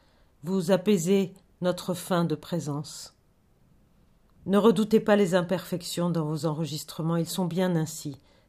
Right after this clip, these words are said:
tellement vrais, tellement vivants. Votre présence tellement réelle que parfois nous rêvons au bonheur égoïste de participer près de vous à la lecture du livre.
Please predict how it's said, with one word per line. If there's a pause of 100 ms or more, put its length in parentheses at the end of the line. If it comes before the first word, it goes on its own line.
tellement
vrais, (200)
tellement
vivants. (600)
Votre
présence
tellement
réelle (240)
que
parfois (500)
nous
rêvons
au
bonheur
égoïste (420)
de
participer (160)
près
de
vous (380)
à
la
lecture
du
livre.